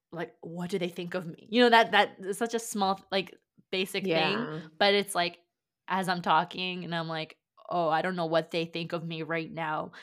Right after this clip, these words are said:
Speaker 1: They probably think I'm crazy." <laughs>
Speaker 2: I'm sure they loved you.
Speaker 1: Um, but it was really fun, and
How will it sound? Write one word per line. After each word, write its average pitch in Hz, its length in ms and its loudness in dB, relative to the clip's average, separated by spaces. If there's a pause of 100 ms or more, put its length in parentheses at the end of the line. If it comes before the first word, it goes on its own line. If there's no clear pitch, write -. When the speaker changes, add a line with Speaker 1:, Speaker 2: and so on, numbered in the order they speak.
(120)
Speaker 1:
They - 100 -10
probably 160 420 -2
think 220 260 -4
I'm 220 140 -2
crazy." 156 1000 -6
<laughs> 440 680 -10
Speaker 2:
I'm 202 140 -2
sure 226 180 2
they 233 140 6
loved 170 400 -2
you. 180 360 -10 (540)
Speaker 1:
Um, 202 440 0 (140)
but 233 120 8
it 254 60 10
was 269 120 0
really 302 140 -2
fun, 185 560 -2
and 175 520 -6